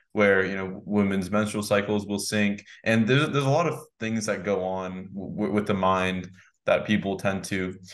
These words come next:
neglect. I, I'm curious if you think that maybe, uh, bioresonance has anything to do with families getting sick at the same time, um, because that does seem to happen. And I have heard that as, uh, a-, an, uh, an opposed argument to,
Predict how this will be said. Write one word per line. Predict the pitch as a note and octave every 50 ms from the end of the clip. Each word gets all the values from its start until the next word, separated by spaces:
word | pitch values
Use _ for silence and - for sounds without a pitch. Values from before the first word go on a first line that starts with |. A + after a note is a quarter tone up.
| - _ _
neglect. | - G#2+ G2 E2+ G#2 G2 F#2 F#2 F2+ - -
I, | - A2+ -
I'm | - A#2+ A#2
curious | A2+ - - C#3 D3 E3+ F#3+ F3+
if | F#3 D#3+
you | D3 C3
think | A#2+ A#2+ A#2 G#2+
that | A2 G2 - -
maybe, | G#2 G#2+ G#2 G2+ G2 G2 - - _ _
uh, | - G2 F#2+ F#2 G2 F#2 F2+
bioresonance | - F#2+ G2 G2 F#2+ F#2 F#2+ G2 F#2+ G2 F#2+ F#2 F#2 F#2 F2+ F2 - - - - - - - - _ _ _ _ _ _ - -
has | A2 G#2+ A2 A2 A2 G#2
anything | G#2 G#2+ G#2+ G#2+ G#2+ G2+
to | G#2 G#2+
do | F#2+ G2+ G2 G2
with | F#2+ F#2+ F#2+ F#2 - - -
families | G2 G2 G2 G2 G2+ G#2 G#2+ G#2 G#2
getting | G#2+ G#2 G2+ G2
sick | G2 - - G#2 G2+ G#2+
at | G2
the | F#2+ F#2+
same | - - F#2+ F#2+ G2 F#2+
time, | G2+ G2 G2 G2+ A2+ C3 C3+ C3 - - - _ _ _ _ _ -
um, | G2+ G2 F#2+ F#2+ F#2+ F#2+ F#2
because | F#2 G#2+ G#2+ A2 G2
that | A2 G#2 G2+ G2+
does | G#2+ G2+ G2+ G2
seem | - G#2 G2
to | G2 F#2+
happen. | F#2+ F#2+ F#2 - F#2 F#2 F#2
And | - - F#2 F#2
I | F#2 F#2
have | F#2 - - G2 G2+ F#2+ F#2+
heard | - - G2 F#2+ F#2 F#2
that | F#2 F2+ F#2 F2+
as, | F2+ F2+ F2+ F2+ F2+ F2+ F2 F2 - - _ _ _ _ _ _ _
uh, | - F#2+ F#2+ F#2 - - -
a-, | F#2 G#2 - - -
an, | G#2+ G#2
uh, | G#2 G2+ G2+ - - - F#2 - -
an | G2+ G#2+
opposed | G2+ - - G#2+ G2+ G2 F#2+ F#2
argument | E2+ F#2+ F#2+ F#2+ F#2 F2+ F2+ F2+ - -
to, | - - F#2+ F#2 F#2 F2+ F2+ F2+ F2+